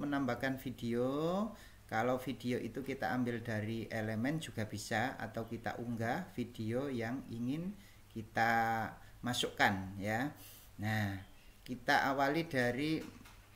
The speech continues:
elemen dulu, ya. Kita cari video di elemen. Misalkan di sini kita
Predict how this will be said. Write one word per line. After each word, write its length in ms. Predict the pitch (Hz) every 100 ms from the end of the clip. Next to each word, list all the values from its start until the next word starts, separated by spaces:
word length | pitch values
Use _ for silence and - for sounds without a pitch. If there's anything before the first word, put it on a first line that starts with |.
| - - - - - - -
elemen 400 | 135 139 147 143 135
dulu, 300 | 131 117 101
ya. 240 | 101 101
Kita 320 | 104 107 117
cari 320 | 117 120 131
video 420 | 127 139 - 120 127
di 80 | 120
elemen. 680 | - 107 107 107 107 101 101
Misalkan 480 | 104 110 107 120 143
di 80 | 123
sini 400 | - 107 123 139
kita 720 | 113 107 117 113 110 110